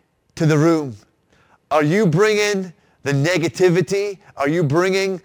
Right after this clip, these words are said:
the lack of faith? Are you ble-, bringing in all that naysayers? Or are you bringing into the room Jesus, the only one who can make the difference?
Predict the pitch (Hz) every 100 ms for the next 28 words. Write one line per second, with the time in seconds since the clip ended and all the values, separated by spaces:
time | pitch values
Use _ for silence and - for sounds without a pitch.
0 | _ 131 135 151 185 175 147 - 190 208
1 | - - - - 131 170 135 160 196 202
2 | 120 147 185 196 190 185 175 180 190 202
3 | 196 165 180 151 131 165 196 185 185 175
4 | 170 151 147 156 180 170 135 120 175 196
5 | 202 190 - 170 190 180 - 165 139 127
6 | 135 175 175 165 151 _ _ _ _ 87
7 | 80 - 175 185 190 151 139 135 - -
8 | - _ - _ 107 156 170 180 202 220
9 | 208 202 170 170 214 202 156 131 - _
10 | 156 156 135 135 175 175 - - _ _
11 | _ - 120 143 156 151 117 101 - -